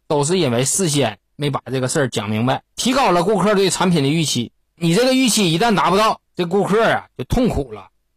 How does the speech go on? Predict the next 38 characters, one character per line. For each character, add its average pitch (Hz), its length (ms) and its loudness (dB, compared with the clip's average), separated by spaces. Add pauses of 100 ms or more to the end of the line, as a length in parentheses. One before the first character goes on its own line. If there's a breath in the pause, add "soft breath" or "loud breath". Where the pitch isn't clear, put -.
(140)
顾 277 180 2
客 269 200 2
一 220 80 2
旦 254 160 2
痛 233 200 2
苦 147 200 0
了， 139 180 2
那 175 140 0
他 175 100 -4
就 156 100 2
退 160 200 0
货 160 200 2
了， 113 140 -4 (320)
就 262 180 0
是 208 80 2
这 190 80 2
么 165 100 2
个 135 80 0
道 139 180 2
理 113 140 -4
啊。 98 220 -16 (480)
所 254 240 0
以 269 80 2
说 180 180 4
呀， 101 280 0
一 120 180 -6
定 208 160 2
要 175 200 2
适 202 240 0
当 208 220 2
的 127 100 2
降 185 300 -2
低 120 400 -2
顾 156 160 -2
客 185 160 0
的 160 100 0
预 180 200 0
期， 120 280 -6